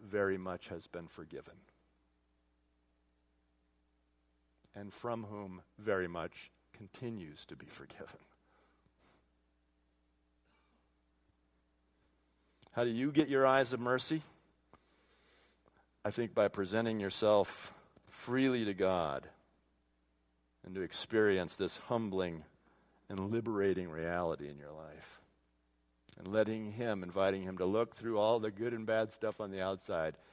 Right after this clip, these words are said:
and say, "I need the blood of Jesus right now to touch my mercy spot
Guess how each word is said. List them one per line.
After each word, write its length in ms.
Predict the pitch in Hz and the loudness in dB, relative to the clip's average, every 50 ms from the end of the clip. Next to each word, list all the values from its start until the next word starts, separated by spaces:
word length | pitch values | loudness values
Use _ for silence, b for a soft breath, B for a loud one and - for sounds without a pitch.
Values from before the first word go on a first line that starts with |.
| B B B | B B B
and 100 | - 87 | -20 -12
say, 320 | - - 85 82 76 76 - b b b b b b - | -8 -6 -6 -4 -6 -8 -10 b b b b b b -14
"I 80 | 101 | -12
need 180 | 104 110 110 95 | -10 -10 -10 -10
the 60 | 95 | -10
blood 260 | 90 92 98 98 98 | -10 -8 -6 -6 -6
of 100 | 104 92 | -6 -8
Jesus 720 | 90 92 92 80 82 - 80 82 80 - - - - - - _ _ _ _ _ _ _ - | -10 -10 -10 -10 -10 -12 -14 -16 -14 -14 -16 -16 -16 -18 -20 _ _ _ _ _ _ _ -12
right 180 | 95 87 90 | -12 -10 -10
now 160 | 92 90 85 78 | -8 -8 -8 -8
to 100 | 82 80 | -10 -12
touch 360 | - - - 95 - - - - | -10 -10 -10 -10 -10 -12 -12 -12
my 100 | 98 92 | -10 -10
mercy 380 | 90 87 87 87 - - 90 | -10 -10 -10 -12 -12 -12 -14
spot 440 | 76 - - - 73 71 71 67 | -14 -12 -10 -6 -6 -4 -4 -6